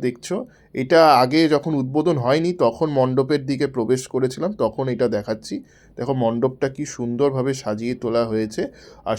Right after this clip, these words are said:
সামনে মাতৃ প্রতিমা রয়েছে, সেটা তোমাদের আর কিছুক্ষণের মধ্যে দেখিয়ে দেবো। তো বেশ সুন্দর কিন্তু কাজ করা হয়েছে,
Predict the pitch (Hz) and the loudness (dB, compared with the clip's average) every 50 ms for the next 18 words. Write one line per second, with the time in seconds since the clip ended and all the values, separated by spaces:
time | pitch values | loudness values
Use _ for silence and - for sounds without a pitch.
0 | - - 123 120 127 131 135 135 127 123 117 113 - - 135 120 131 127 117 - | -4 -4 -2 -2 0 0 0 0 2 2 0 0 -2 -6 -10 -8 -6 -6 -6 -4
1 | 123 117 120 120 117 113 117 120 120 120 - 202 240 254 - - - - - - | -2 -2 0 0 0 2 2 0 0 0 0 -2 -4 -4 -6 -16 -20 -20 -12 -8
2 | - 131 139 131 117 127 120 120 117 123 123 117 113 110 113 - - - 120 - | -4 -2 0 0 0 0 0 2 2 4 4 4 4 2 0 -6 -12 -12 -10 -8
3 | - 120 120 120 117 113 113 123 110 110 110 107 - 160 165 147 127 107 120 - | -4 -4 -2 -2 -2 -2 -2 -2 -2 -2 -4 -2 2 2 2 4 2 0 -2 -4
4 | - - - - - - - - - - - 127 117 135 160 170 170 - - 151 | -8 -12 -20 -20 -20 -20 -20 -20 -20 -16 -12 -4 0 2 2 2 2 0 -4 -4
5 | 151 156 156 175 175 175 175 175 175 170 165 165 185 175 175 - 135 123 123 - | -2 0 2 2 2 2 0 -4 -6 -6 -4 -2 -2 -2 0 2 2 2 0 -2
6 | - - 139 131 131 131 117 123 113 110 104 - | -2 2 4 4 4 4 2 0 -2 -2 -2 -4